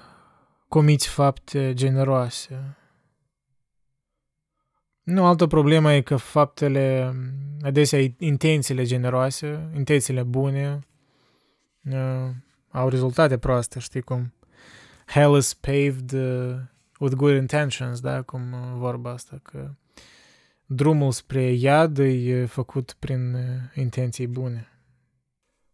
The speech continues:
Forța explozivă a chiar și celei mai mici mortificări.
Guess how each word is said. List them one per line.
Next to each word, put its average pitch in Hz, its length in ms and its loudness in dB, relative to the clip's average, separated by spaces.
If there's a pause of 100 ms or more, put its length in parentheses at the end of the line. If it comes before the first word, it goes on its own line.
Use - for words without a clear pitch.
(100)
Forța 196 480 2
explozivă 165 960 4
a 143 100 2
chiar 160 260 0
și 143 320 -2
celei 175 320 2
mai 143 180 4
mici 139 280 2
mortificări. 139 840 -4